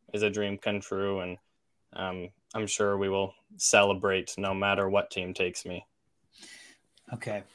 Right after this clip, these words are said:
Speaker 2: last question. Uh, we, I've heard this, so I gotta ask it. Um, during these interviews with these teams, I've heard that there are some s-, really strange questions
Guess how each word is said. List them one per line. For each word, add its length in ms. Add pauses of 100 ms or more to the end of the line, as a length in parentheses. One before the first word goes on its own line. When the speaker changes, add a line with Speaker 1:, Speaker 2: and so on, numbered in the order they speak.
(100)
Speaker 2:
last 300
question. 480 (580)
Uh, 60
we, 160
I've 280 (340)
heard 240
this, 200
so 340
I 140
gotta 220
ask 340
it. 220
Um, 480 (880)
during 260
these 200
interviews 500
with 180
these 260
teams, 500 (560)
I've 280
heard 520
that 140
there 220
are 120
some 360
s-, 180
really 460
strange 560
questions 680